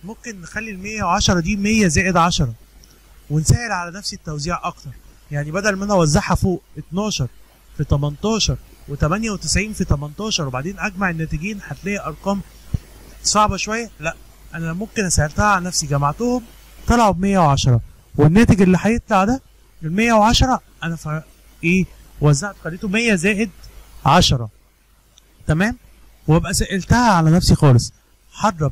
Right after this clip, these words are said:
ال تمنتاشر دي مرة في المية، وبعدين زائد وأضرب ال تمنتاشر مرة في العشرة، تمام؟ تمنتاشر في مية بألف وتمنمية، زائد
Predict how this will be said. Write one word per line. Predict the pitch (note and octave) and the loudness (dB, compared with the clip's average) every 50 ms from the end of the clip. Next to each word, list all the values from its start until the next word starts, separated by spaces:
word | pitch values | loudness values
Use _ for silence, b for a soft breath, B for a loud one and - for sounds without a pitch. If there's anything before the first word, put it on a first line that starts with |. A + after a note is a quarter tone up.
| - - | -6 -8
ال | D#3 - - | -8 -4 0
تمنتاشر | E3 D3+ D3+ D#3 D#3 - G#3 G#3+ - - F3 | 0 2 2 2 0 0 -4 -8 -8 -6 -8
دي | D3+ C3+ C#3 C3 A#2+ - - - - - - - - - _ - - - | -6 -6 -6 -6 -6 -8 -14 -20 -20 -20 -20 -20 -20 -20 _ -12 -4 2
مرة | E3 F3 G3+ G#3+ G3 E3+ C3+ A2+ A2+ - _ _ _ _ - - - | 4 4 6 6 4 4 2 0 -2 -8 _ _ _ _ -6 0 2
في | - | 4
المية، | E3 E3 F3 G3 A3 A#3+ C4 C#4 C#4+ - _ _ _ _ _ _ _ - | 4 4 4 4 2 2 2 2 0 -2 _ _ _ _ _ _ _ -2
وبعدين | D3+ D#3+ D#3+ - E3+ D#3+ D#3 E3 F3+ G3 F3+ D#3+ - _ _ _ _ - _ - | 2 2 4 4 4 4 2 0 -2 -2 -4 -6 -8 _ _ _ _ -20 _ -8
زائد | D#3+ D3 F#3 A#3 B3 A3+ A3 A#3 - - _ - - - - | -2 2 4 4 4 4 2 0 -2 -4 _ -14 -10 -4 -2
وأضرب | F3 G3 F3 F#3 E3 D3 - | 0 2 2 2 2 2 2
ال | - - | 2 2
تمنتاشر | - C#3 C#3 C#3 C3+ - - E3+ F3+ F3 - F3 E3 D#3 - - _ _ _ _ _ - | 0 0 0 0 -2 0 2 2 2 2 2 2 0 0 -2 -6 _ _ _ _ _ -2
مرة | C#3+ D3+ D#3+ D#3 D3 | 0 2 2 4 4
في | C#3+ D3 | 4 4
العشرة، | C#3 B2 A#2 A2+ - - - - _ _ _ _ _ _ _ _ - - - _ _ _ _ _ _ - | 2 2 0 -4 -8 -10 -14 -18 _ _ _ _ _ _ _ _ -20 -20 -20 _ _ _ _ _ _ 0
تمام؟ | E3 D#3+ F#3+ G#3 A#3 A3+ - - | 2 4 4 4 2 0 0 0
تمنتاشر | - G3 E3+ F#3 F#3 F#3 - C4+ C#4 - C4 A#3+ | 2 2 4 4 4 4 4 2 4 4 2 2
في | - - - | 2 2 0
مية | F3 G3+ A3+ A#3 A#3 A3+ F#3 | 0 0 0 0 0 0 0
بألف | C#3 C#3 D3+ E3 F3+ - - | 0 0 2 2 2 2 2
وتمنمية، | - - - D#3 C3+ C3+ C3 B2 A#2+ A#2 A#2 A2+ A2 - _ _ _ _ _ _ - - - | 2 2 2 2 2 2 2 2 2 0 -2 -4 -6 -10 _ _ _ _ _ _ -20 -16 -6
زائد | C#3 C3+ F3+ F#3 D3+ B2+ B2+ | 0 2 2 2 0 -2 -6